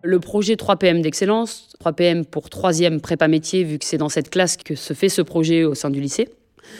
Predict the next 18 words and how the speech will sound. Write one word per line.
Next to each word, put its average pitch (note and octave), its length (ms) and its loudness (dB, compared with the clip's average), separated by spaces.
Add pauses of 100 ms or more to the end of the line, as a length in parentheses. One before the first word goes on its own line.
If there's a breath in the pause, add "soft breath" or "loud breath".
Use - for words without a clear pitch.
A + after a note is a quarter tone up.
(140 loud breath)
C'est - 220 -2
un A3 100 4
projet G#3+ 340 0
qui G#3 100 0
est F#3+ 40 4
né F#3 220 4
de D#3+ 220 2
ma D3+ 160 2
rencontre E3 440 0
avec C#3+ 320 -4
Angélique E3+ 420 0
Figari, E3 480 0
cofondatrice D#3+ 600 -2
de D3 80 0
la C3+ 80 0
Maison C#3 240 0
de C#3 60 2
l'Apprendre, A3 500 0